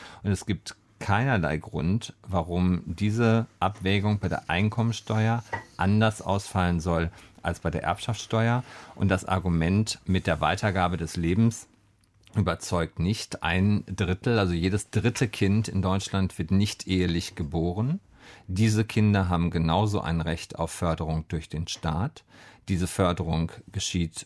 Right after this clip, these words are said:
und kann nicht durch die Förderung der Partnerschaft der Eltern erfolgen, sondern muss direkt,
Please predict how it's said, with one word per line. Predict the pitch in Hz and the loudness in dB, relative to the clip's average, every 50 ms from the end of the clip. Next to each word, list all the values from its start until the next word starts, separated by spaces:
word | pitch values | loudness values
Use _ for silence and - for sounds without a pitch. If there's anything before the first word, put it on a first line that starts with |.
| _ _ | _ _
und | - 78 - - | -12 -10 -10 -4
kann | - - 107 110 | -2 0 2 4
nicht | 104 90 - - - - - - - | 2 2 0 -4 -8 -14 -14 -8 -4
durch | 92 82 78 80 - - - - | -2 -2 -2 -2 -6 -10 -12 -10
die | - 87 | -10 -6
Förderung | - - 90 80 78 85 78 73 78 78 76 | -2 0 0 0 0 0 -2 -2 -2 -2 -2
der | - 80 | -4 -6
Partnerschaft | - - 85 82 80 - 87 82 - - 82 85 - - | -4 -4 -4 -4 -2 -2 -2 -2 -2 -4 -6 -8 -6 -6
der | - - - | -6 -2 0
Eltern | 92 107 131 - - 90 85 - 110 - - - - - - - - - _ | 0 0 0 0 0 0 0 -2 -4 -10 -18 -20 -20 -20 -20 -20 -20 -20 _
erfolgen, | - 85 - - - 85 78 76 80 85 98 110 131 - - - - - | -8 -8 -6 -2 0 2 2 2 2 2 2 2 0 -2 -6 -12 -20 -10
sondern | - - 95 95 95 90 85 | -2 0 2 4 4 4 4
muss | 92 98 101 - - | 4 2 2 -2 -2
direkt, | - 107 92 85 104 107 - - - - - | -2 0 2 2 0 0 -2 -4 -8 -8 -8